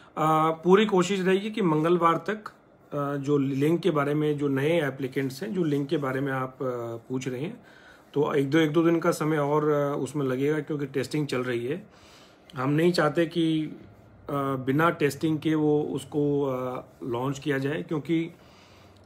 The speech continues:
बिना testing के अगर उसको दोबारा launch करेंगे, तो फिर परेशानी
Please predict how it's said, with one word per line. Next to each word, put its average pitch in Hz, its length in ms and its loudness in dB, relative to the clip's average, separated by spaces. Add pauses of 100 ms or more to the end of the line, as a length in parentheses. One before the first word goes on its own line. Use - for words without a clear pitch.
बिना 151 220 2
testing 175 400 0
के 185 80 2
अगर 170 200 2
उसको 160 240 -2
दोबारा 147 300 -2
launch 147 300 0
करेंगे, 151 320 -4
तो 185 140 -6
फिर 156 160 -4
परेशानी 147 760 -2